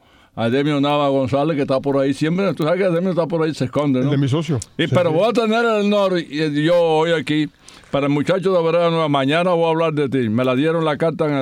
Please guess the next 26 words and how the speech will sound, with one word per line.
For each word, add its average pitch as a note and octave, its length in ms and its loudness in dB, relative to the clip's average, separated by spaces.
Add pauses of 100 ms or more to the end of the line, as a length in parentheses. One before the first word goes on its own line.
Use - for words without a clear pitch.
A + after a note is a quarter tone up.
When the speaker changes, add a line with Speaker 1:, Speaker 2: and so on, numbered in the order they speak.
Speaker 1:
el, A#2+ 140 -2 (1000)
a G2+ 100 -10
la G2 100 -4
izquierda E3+ 540 -2
mía E3 260 0
hoy E3+ 140 0
está E3 240 -2
aquí E3 260 -2
una D3 240 -2
figura D3 560 -2 (680)
que A#2 80 -2
me A#2+ 160 0
trajo D#3+ 300 0
a D3+ 40 0
mí D#3+ 200 0
en B2+ 200 -2
el B2 160 0
año D3+ 260 0
noventa B2+ 680 0
y B2+ 80 2
ocho, C#3+ 380 -6 (880)
al G2+ 240 -4
duro C3 220 -2
y B2 60 -2
sin A#2 200 -4
guante. F#2 280 -4